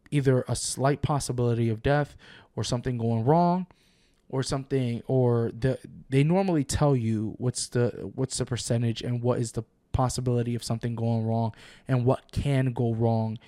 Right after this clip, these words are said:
in a surgery or in some sort of treatment. So I can only imagine in this case being something so serious, basically the risk that he would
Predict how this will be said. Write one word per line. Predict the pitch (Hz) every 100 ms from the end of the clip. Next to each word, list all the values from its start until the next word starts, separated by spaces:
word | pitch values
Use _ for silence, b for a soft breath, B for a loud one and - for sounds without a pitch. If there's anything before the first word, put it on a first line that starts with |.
| B B B
in | - 120
a |
surgery | - 120 113 117 113 110
or | 117 117 113 113 -
in | 120 113 113 110 110
some | - - 123
sort | 120 123 113
of | 101
treatment. | - 156 143 110 101 B B B B
So | - - 147 131 127 123 110 B B _ _
I | 151
can | - 180
only | 165 165
imagine | 151 139 135 135 139
in | - 117 117
this | 127 -
case | - 123 123 120
being | - 117 127 131
something | - 131 123 117
so | - 131
serious, | - - 131 131 135 131 - - B B B B B _ _ _ _ 123
basically | 139 131 - 131 - 123 120 117 69 - _ _ _ _ -
the | 135 123
risk | 113 117 110 - -
that | 135 123 -
he | - 123
would | 117